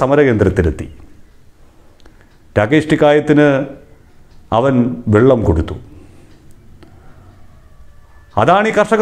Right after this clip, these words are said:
സമരത്തിൻ്റെ വിജയം. അതാണ് രാകേഷ് ടിക്കായത്തിൻ്റെ കണ്ണുനീരുണ്ടാക്കിയിരിക്കുന്ന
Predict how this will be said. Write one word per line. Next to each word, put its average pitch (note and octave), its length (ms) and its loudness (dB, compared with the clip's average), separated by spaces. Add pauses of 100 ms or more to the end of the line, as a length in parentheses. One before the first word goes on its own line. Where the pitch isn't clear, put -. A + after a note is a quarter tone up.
സമരത്തിൻ്റെ G3 460 0
വിജയം. A2 280 0 (1200)
അതാണ് F#3+ 340 2
രാകേഷ് G3 320 2
ടിക്കായത്തിൻ്റെ F3+ 600 2 (680)
കണ്ണുനീരുണ്ടാക്കിയിരിക്കുന്ന D#3 1120 2